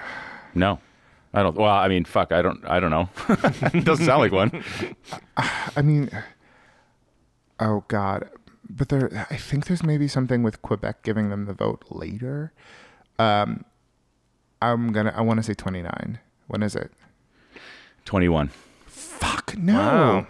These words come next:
Speaker 1: You're on the
Speaker 3: Way
Speaker 1: right
Speaker 3: ahead of us.
Speaker 1: fucking path.
Speaker 2: So,
Speaker 1: Yeah.
Speaker 2: um, yeah, I'm
Speaker 3: Well, you, you got three out of five, man.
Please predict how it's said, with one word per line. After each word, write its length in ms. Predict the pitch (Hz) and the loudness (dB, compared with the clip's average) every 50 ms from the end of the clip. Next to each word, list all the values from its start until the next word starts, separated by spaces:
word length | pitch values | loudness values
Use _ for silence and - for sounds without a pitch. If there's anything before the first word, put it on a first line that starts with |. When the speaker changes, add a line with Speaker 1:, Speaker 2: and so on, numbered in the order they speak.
| - | 0
Speaker 1:
You're 180 | - 101 110 135 | 2 4 4 6
on 80 | 165 196 | 4 4
the 60 | 202 | 4
Speaker 3:
Way 60 | - - | 4 6
Speaker 1:
right 100 | - 120 | 4 4
Speaker 3:
ahead 160 | - 135 185 | 4 4 2
of 80 | 233 175 | 4 2
us. 80 | 107 92 - | 2 2 2
Speaker 1:
fucking 140 | 98 87 82 | 0 0 2
path. 340 | - 87 113 98 - - - | 2 2 2 2 0 -4 0
Speaker 2:
So, 80 | - - | 2 4
Speaker 1:
Yeah. 220 | 120 95 73 76 - - - - _ _ _ _ - - _ _ _ _ _ | 4 4 4 0 -4 -10 -20 -20 _ _ _ _ -20 -20 _ _ _ _ _
Speaker 2:
um, 460 | 123 120 123 123 123 117 120 131 - _ - - _ - - - - - - _ | 2 2 4 4 2 2 0 -2 -8 _ -18 -20 _ -20 -20 -20 -20 -20 -20 _
yeah, 340 | - 127 120 117 107 107 110 - - - | 0 2 2 4 2 2 0 -4 -2 -4
I'm 140 | 127 127 | -2 0
Speaker 3:
Well, 140 | 135 208 233 | 2 2 2
you, 180 | 226 240 254 - - - - - _ _ _ _ _ | 2 0 -4 -8 -12 -20 -20 -20 _ _ _ _ _
you 120 | _ 175 185 | _ -4 0
got 240 | - - - - - | 2 2 2 0 -4
three 280 | - 143 175 202 165 | 0 2 4 6 6
out 120 | 127 107 104 | 6 4 2
of 80 | 95 | 0
five, 340 | - 160 170 135 98 95 92 | 0 2 2 2 2 0 -2
man. 300 | 104 98 98 101 107 | -2 -2 -2 -2 -4